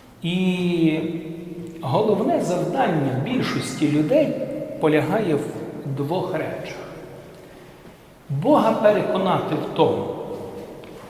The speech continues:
щоби він нам не заважав в житті. А якщо мож-, ну, щоби не робив якісь погані речі,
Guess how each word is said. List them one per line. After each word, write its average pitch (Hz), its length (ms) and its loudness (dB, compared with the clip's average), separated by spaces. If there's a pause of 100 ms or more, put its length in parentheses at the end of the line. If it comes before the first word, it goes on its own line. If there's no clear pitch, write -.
(420)
щоби 170 500 0
він 208 240 2 (920)
нам 151 380 0
не 160 120 2
заважав 120 520 -2 (180)
в - 20 -6
житті. 151 280 -8 (1040)
А 160 100 8
якщо - 460 2 (100)
мож-, 151 280 0 (220)
ну, 190 180 0
щоби 185 200 0
не 190 140 4
робив 190 280 6
якісь 180 260 0
погані 160 420 -2
речі, - 360 -4